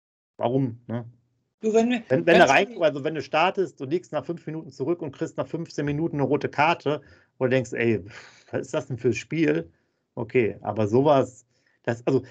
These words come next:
Speaker 1: da ist natürlich auch die Sache, so wie du dich da verhalten bist, bist du natürlich auch keine Spitzenmannschaft in dem Spiel gewesen, ne?
Speaker 2: Natürlich nicht.
Speaker 1: Und das
Speaker 2: Definitiv
Speaker 1: ist
Speaker 2: nicht.
Speaker 1: echt schon fraglich, dann, äh,
Speaker 2: Das ist halt
Speaker 1: das
Speaker 2: dieser
Speaker 1: ist aber,
Speaker 2: Spielplan.
Speaker 1: aber es sind ja auch die fehlenden Eingriffe, ja. Er bringt dann Niklas Schmidt noch da rein, er stellt es halt nicht um.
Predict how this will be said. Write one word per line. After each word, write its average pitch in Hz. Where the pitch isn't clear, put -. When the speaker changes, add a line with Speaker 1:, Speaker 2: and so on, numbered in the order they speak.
Speaker 1:
da 147
ist 175
natürlich 156
auch -
die 190
Sache, 151
so 165
wie 151
du 139
dich 127
da 151
verhalten 139
bist, 131
bist -
du 143
natürlich 131
auch 127
keine 123
Spitzenmannschaft 107
in 107
dem 98
Spiel -
gewesen, 92
ne? 113
Speaker 2:
Natürlich 170
nicht. 113
Speaker 1:
Und -
das 151
Speaker 2:
Definitiv 127
Speaker 1:
ist 127
Speaker 2:
nicht. 135
Speaker 1:
echt 113
schon 131
fraglich, 131
dann, 120
äh, 110
Speaker 2:
Das 220
ist 254
halt 254
Speaker 1:
das -
Speaker 2:
dieser 247
Speaker 1:
ist 190
aber, 151
Speaker 2:
Spielplan. 165
Speaker 1:
aber 156
es -
sind 180
ja 160
auch 151
die 156
fehlenden 147
Eingriffe, 110
ja. 110
Er 123
bringt 143
dann 127
Niklas 139
Schmidt -
noch 143
da 139
rein, 127
er 117
stellt 147
es -
halt 131
nicht 120
um. 139